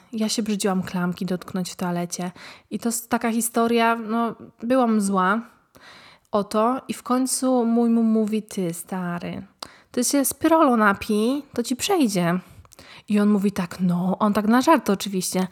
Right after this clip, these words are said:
a ten papryka tak: "No, no, może coś tym, może coś tym jest". No i obalił zero siedem, zjadł jabłko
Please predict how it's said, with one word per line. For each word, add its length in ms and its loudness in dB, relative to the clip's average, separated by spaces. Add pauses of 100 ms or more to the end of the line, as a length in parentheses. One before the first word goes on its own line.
(280)
a 120 -2
ten 160 -2
papryka 460 -4
tak: 320 -6 (320)
"No, 460 2
no, 520 0 (560)
może 420 2
coś 340 -4
tym, 200 -2
może 460 2
coś 360 -4
tym 220 -2
jest". 400 -4 (400)
No 100 2
i 80 4
obalił 360 4
zero 240 2
siedem, 500 0
zjadł 240 0
jabłko 540 0